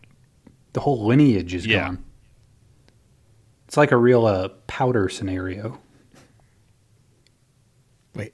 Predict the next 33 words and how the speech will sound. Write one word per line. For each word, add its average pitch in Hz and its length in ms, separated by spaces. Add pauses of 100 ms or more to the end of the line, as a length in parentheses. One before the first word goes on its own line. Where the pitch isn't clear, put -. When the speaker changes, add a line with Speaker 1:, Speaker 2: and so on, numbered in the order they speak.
Speaker 3:
what? 139 420 (2500)
Speaker 1:
You 151 100
know 135 100
the 117 100
movie 101 420
Powder? 120 640
Speaker 3:
<laughs> - 60 (420)
Yeah, 143 140
I 151 220
Speaker 2:
Yeah. 117 240 (560)
Speaker 3:
know 175 80
what 139 120
you're 139 120
talking 131 340
about. 90 220 (240)
Speaker 2:
With 101 220
the, 101 300 (560)
uh, 92 420
albino 101 500
kid 104 320 (200)
with 101 200
the 90 160 (260)
lightning 95 340
powers. 78 460 (380)
Speaker 3:
Yeah, 147 180
likes, 117 220 (100)
Speaker 1:
Mm-hmm. - 140
Speaker 3:
likes 123 240
to 117 140
get 120 260
freaky 131 320
with 117 180
deers. 135 440